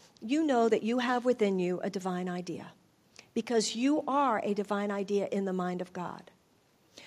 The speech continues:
You are no better or worse than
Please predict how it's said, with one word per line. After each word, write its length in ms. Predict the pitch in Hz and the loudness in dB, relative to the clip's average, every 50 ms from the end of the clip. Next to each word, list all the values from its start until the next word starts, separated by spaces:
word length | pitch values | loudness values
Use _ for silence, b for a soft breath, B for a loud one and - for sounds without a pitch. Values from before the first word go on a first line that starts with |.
| B B | B B
You 240 | 220 233 262 294 311 | 0 4 4 4 4
are 180 | - 262 254 240 | 4 4 4 4
no 440 | 233 233 240 247 247 254 262 285 285 | 4 2 2 4 4 6 6 4 4
better 680 | 254 - - 247 247 240 247 247 254 262 277 277 - - - | 0 0 2 4 6 6 6 4 4 4 2 2 0 0 4
or 340 | - 233 233 233 247 262 269 | 8 8 8 8 8 4 2
worse 480 | 262 240 220 208 208 196 190 196 - - | 0 0 2 2 2 2 0 -4 -8 -6
than 240 | - 226 214 208 | -4 -2 -2 -2